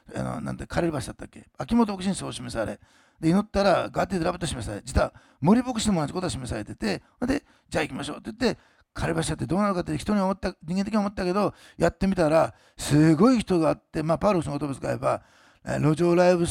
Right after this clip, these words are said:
場最大の人々とは反応があったと、って言って言いましたよね。パウロスはそう言いました。だから、そ-、すごかったんでしょうね。なんか霊的な力がすごかったんでしょうね。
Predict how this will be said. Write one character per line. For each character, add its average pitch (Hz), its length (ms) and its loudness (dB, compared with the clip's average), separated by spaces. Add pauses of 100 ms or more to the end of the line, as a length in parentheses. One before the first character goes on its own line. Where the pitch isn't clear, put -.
(560)
場 151 360 -2 (340)
最 202 300 2
大 190 200 4
の 180 100 0
人 175 160 -4
々 156 200 -6
と 120 100 -8
は 110 80 -8
反 139 260 -4
応 139 100 -6
が 123 80 -6
あ - 20 -6
っ - 80 -12
た 120 120 -8
と、 - 100 -14
っ - 20 -20
て - 60 -20 (340)
言 131 100 -10
っ - 40 -18
て - 200 -8
言 107 60 -6
い 120 60 -8
ま 113 100 -10
し - 80 -16
た - 60 -16
よ 190 60 -14
ね。 110 200 -6 (280)
パ 156 100 0
ウ 160 40 0
ロ 151 100 -4
ス 143 60 -6
は 175 60 -2
そ 135 80 -6
う 123 40 -6
言 117 60 -10
い - 20 -10
ま 117 60 -8
し - 60 -12
た。 - 140 -14 (460)
だ 151 140 0
か 151 80 4
ら、 147 80 0
そ-、 180 280 -2
す - 120 -8
ご 208 60 0
か 214 60 2
っ - 40 -4
た 143 80 -4
ん 123 40 -4
で 113 40 -10
し - 40 -12
ょ - 40 -10
う 120 40 -10
ね。 120 100 -6
な 123 140 -6
ん 120 40 -10
か 123 80 0
霊 156 120 0
的 175 120 -2
な 185 100 0
力 196 180 -4
が 175 60 -2
す 123 40 -10
ご 113 80 -8
か - 0 -
っ - 20 -16
た - 80 -14
ん - 40 -12
で 180 60 -20
し 180 40 -20
ょ 196 40 -12
う - 20 -12
ね。 104 180 -12